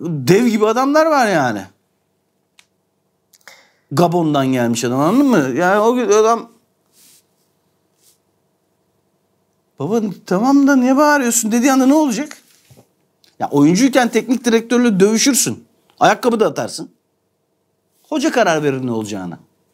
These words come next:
Ama teknik direktörken bunu yaparsan sorun çıkar.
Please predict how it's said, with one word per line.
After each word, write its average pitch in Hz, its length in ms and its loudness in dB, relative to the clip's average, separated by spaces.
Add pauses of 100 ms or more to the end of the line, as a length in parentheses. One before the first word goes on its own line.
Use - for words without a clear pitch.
(1400)
Ama 147 160 0
teknik 269 400 -4
direktörken 226 640 0 (1500)
bunu 180 160 0
yaparsan 185 500 2
sorun 214 320 0
çıkar. - 400 -4